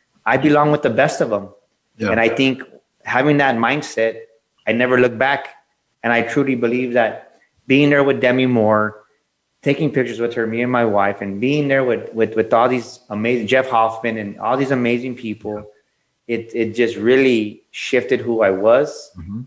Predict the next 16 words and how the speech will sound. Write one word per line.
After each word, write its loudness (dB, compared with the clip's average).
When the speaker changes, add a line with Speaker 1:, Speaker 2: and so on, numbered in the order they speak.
Speaker 1:
to -2
what, 2
that, -4
like, 0
like, -2
like, 0
the 0
old 4
version 2
is, 0
like, -4
put 2
it, -2
I'll 2
say 4
this. 2